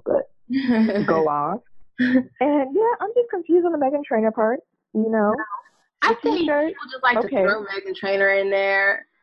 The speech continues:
Speaker 1: Y'all really do.
Speaker 2: Just to remind us that, unfortunately, she still exists.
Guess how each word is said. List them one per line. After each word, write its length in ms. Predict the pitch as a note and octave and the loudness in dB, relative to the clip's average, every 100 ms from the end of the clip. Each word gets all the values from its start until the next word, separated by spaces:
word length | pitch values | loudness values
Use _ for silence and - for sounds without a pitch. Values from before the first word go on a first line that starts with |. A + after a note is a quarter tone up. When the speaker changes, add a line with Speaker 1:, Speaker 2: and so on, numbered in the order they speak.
| _ _ _ _ | _ _ _ _
Speaker 1:
Y'all 160 | A3 E4+ | -2 0
really 260 | G#3+ F3+ E3+ | 0 0 0
do. 300 | D3+ D3 D#3 | 0 -4 0
Speaker 2:
Just 400 | G#3+ A3+ A3 - | 0 0 -4 -2
to 160 | A#3+ G3+ | 2 2
remind 600 | F#3 F3 F3 F3+ G3 F#3+ | 2 -2 0 2 0 0
us 200 | F3 G3 | -2 0
that, 240 | F3 E3 | 0 0
unfortunately, 800 | - F3 F#3 F3 F3 F3+ F3 E3+ | 0 -2 2 2 2 -2 0 2
she 240 | E3+ - E3+ | 2 0 -2
still 240 | - F3+ | 0 0
exists. 680 | E3 E3 E3+ F3 F3 - | 0 0 0 2 0 -10